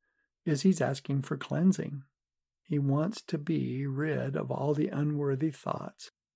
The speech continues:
about his stunningly merciful God. He wants to make sure he's in the right relationship with the holy God of the universe.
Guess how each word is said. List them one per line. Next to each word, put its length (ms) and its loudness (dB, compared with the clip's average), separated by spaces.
about 380 2
his 340 0
stunningly 1000 -4
merciful 840 -2
God. 440 -8
He 80 -2
wants 300 0
to 100 -2
make 280 0
sure 440 2
he's 340 0
in 80 2
the 120 0
right 220 2
relationship 840 -4
with 100 -2
the 100 -2
holy 180 -2
God 180 -4
of 80 -4
the 60 -4
universe. 560 -6